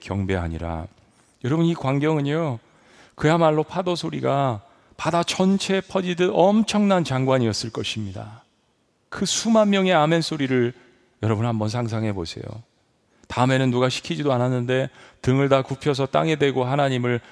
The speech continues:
높여드렸습니다. 그 말씀에 그냥 있을 수가 없었던 것입니다. 하나님을 경배하라는 이 말씀에 대한 반응. 코란을 갖고 있는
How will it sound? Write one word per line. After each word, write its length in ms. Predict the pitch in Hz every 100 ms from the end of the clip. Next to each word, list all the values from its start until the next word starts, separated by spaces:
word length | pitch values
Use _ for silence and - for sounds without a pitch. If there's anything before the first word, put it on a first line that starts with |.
| - -
높여드렸습니다. 1040 | 110 117 - 120 107 101 - 101 101 110 - _
그 120 | -
말씀에 500 | 135 135 143 - 135
그냥 260 | 123 131 127
있을 240 | 123 -
수가 240 | 127 - 127
없었던 440 | - 123 - 117
것입니다. 600 | 104 92 101 95 104 101 _ _ _ _ -
하나님을 360 | 165 160 160
경배하라는 580 | - 139 160 165 156 147
이 80 | 143
말씀에 420 | 131 131 - 131
대한 280 | 117 110 98
반응. 420 | 90 87 90 90 98 _ _ _ _ _ _ _ _ _ _ _ _ _ _ _ _ _ _ _ _ _ _ _ _ _ _ _ _
코란을 360 | - 160 165 151
갖고 300 | 127 - 127
있는 420 | 117 117 113 110